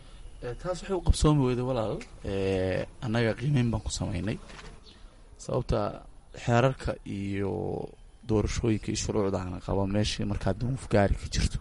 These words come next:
In laga qabanayo shaqada xilliga ay dunuufta ka baxdo. Dunuufta marka meesha ka jirtay labay ah. Mid waa dagaalka Laas Caanood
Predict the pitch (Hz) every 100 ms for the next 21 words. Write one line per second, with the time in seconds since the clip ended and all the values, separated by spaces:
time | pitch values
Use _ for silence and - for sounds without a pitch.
0 | - - - - - - - - - -
1 | - - - 127 120 117 - - - -
2 | - - 101 110 104 104 98 90 95 -
3 | 110 95 76 107 104 101 104 127 117 -
4 | 113 110 - 110 123 143 135 127 120 113
5 | 110 113 - - 101 - - 113 110 -
6 | - - - - - - - - - -
7 | - - - 135 - - - - 107 107
8 | 117 110 - 95 95 - - 87 98 113